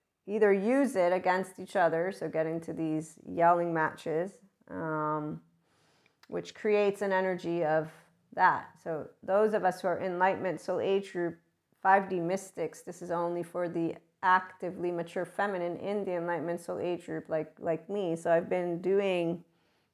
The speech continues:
my expansion of awareness of the collective since two thousand seven. It began with my immediate oversoul, and I'll never forget the day it moved into the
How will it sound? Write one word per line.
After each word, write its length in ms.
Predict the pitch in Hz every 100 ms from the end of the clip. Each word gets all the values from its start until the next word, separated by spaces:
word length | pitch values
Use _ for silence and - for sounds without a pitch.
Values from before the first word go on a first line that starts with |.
| _ _ _ _ -
my 260 | 180 175 175
expansion 1120 | 165 - - 185 180 185 180 - 185 175 165
of 100 | 170
awareness 520 | 170 226 247 202 196
of 120 | 175
the 100 | 185
collective 580 | - 196 185 - 180 170
since 480 | - 175 170 - _
two 220 | - 185
thousand 460 | 180 175 170 170 165
seven. 500 | - 170 147 139 180 _ _ _ _ _ _ _
It 140 | - 180
began 500 | 202 214 226 214 208
with 160 | 190
my 300 | 190 190 220 -
immediate 460 | 202 202 240 220
oversoul, 1000 | 180 196 180 180 - 180 170 170 170 170 _
and 140 | - 180
I'll 260 | 175 175
never 240 | 175 180 185
forget 340 | 196 190 190
the 60 | 190
day 220 | 180 196
it 80 | 170
moved 320 | 190 208 185
into 460 | 208 214 202 202 196
the 440 | 190 185 185 -